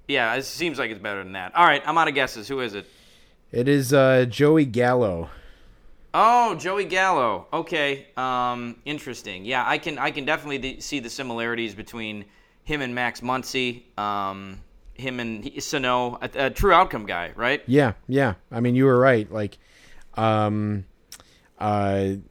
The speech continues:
Speaker 2: you know, Carter. It seems like, it seems like Gallo's better than Carter. Um,
Speaker 1: No,
Speaker 2: I'll
Speaker 1: I, I agree.
Speaker 2: Yeah.
Speaker 1: Um, but, uh, yeah, the, and were him and, uh, yeah, him and Muncy were teammates, right? He was on, Gallo was on the Dodgers for a while, wasn't he?
Speaker 2: Yeah, he, that's why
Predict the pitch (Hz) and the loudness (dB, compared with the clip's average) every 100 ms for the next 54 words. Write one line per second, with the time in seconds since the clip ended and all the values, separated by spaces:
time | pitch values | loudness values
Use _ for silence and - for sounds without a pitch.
0 | _ 117 113 107 - 127 131 135 131 113 | _ -4 0 0 0 2 4 4 4 2
1 | 107 69 80 - 143 135 117 - - _ | -2 -8 -12 -4 -2 2 2 0 -14 _
2 | _ _ _ _ - 180 185 107 117 113 | _ _ _ _ -6 -2 -2 0 2 2
3 | 107 98 90 - - 107 98 95 87 82 | 2 0 -2 -8 -12 -4 -2 -2 -4 -6
4 | 98 90 82 78 _ _ _ - 101 101 | -4 -4 -4 -8 _ _ _ -10 -6 -2
5 | 104 101 98 - _ _ _ _ 151 131 | -2 -4 -6 -10 _ _ _ _ -2 0
6 | 135 139 143 123 120 113 - _ 101 95 | 0 0 -2 -2 -4 -4 -8 _ -6 -4
7 | 113 117 113 110 110 107 _ _ - 127 | -2 -2 -2 -4 -6 -10 _ _ -8 -2
8 | 117 113 113 113 113 135 147 135 - 156 | 0 0 0 0 0 4 2 2 -4 -4
9 | 151 120 - 156 170 196 196 277 285 208 | -6 -10 -14 -8 -2 0 0 -2 -4 -2
10 | 156 147 143 254 220 240 220 220 220 226 | 0 0 4 6 6 4 -2 -2 -2 -4
11 | 233 185 135 113 107 131 151 180 175 160 | -4 -4 -6 -6 -6 -2 -2 0 -2 -4
12 | 135 - 143 160 170 151 147 127 139 160 | -6 -8 0 0 0 -2 -4 0 0 0
13 | 120 98 104 90 87 87 92 120 151 113 | -2 -10 -8 -6 -4 -4 -6 -8 -6 2
14 | 143 127 117 156 156 135 151 160 | 4 4 2 0 0 0 0 0